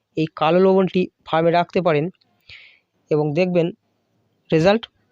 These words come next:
ভালো পাবেন। এই লবণটি খাওয়ালে ছাগলের শরীরের যে ব্লাড সার্কুলেশন, সেটা খুব ভালো হয় এবং ছাগলের শরীরের যে শাইনিং, সেটা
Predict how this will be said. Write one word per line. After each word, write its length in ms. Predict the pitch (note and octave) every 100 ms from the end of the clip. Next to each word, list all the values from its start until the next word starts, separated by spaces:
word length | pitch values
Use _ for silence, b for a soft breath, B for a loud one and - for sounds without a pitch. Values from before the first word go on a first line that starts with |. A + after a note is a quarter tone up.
| _ _ -
ভালো 220 | D3+ E3 C#3+
পাবেন। 240 | A#2+ A#2+ - _ _ _ _ _ _ _ _ _ _ _ _ _ _ _ _ _ _ _ _ _ _ -
এই 140 | F3+
লবণটি 440 | G#3 A3 A#3 G#3 G#3
খাওয়ালে 400 | G3+ G#3 E3+ F#3+ _ _
ছাগলের 320 | - E3+ F3+ G3+
শরীরের 500 | - F#3 F#3 G3+ F#3+ _ _ _ _ _ _ _ _ _ _ _ _ _ -
যে 60 |
ব্লাড 360 | C#3+ C#3+ E3 F#3
সার্কুলেশন, 640 | - G3+ G#3+ G3+ E3 E3 F#3
সেটা 240 | - E3 E3
খুব 240 | - E3
ভালো 320 | - E3 F#3
হয় 200 | D#3 D#3+ - _ _ _ _ _ _ _ -
এবং 280 | D#3 D#3 - _ -
ছাগলের 380 | - D#3 E3+ E3+
শরীরের 440 | - F3 F3+ F3+ - _ _ _ _ -
যে 100 | D#3+
শাইনিং, 560 | - E3+ F#3 E3+ D3+ G3 _ b b b -
সেটা 340 | - E3 D#3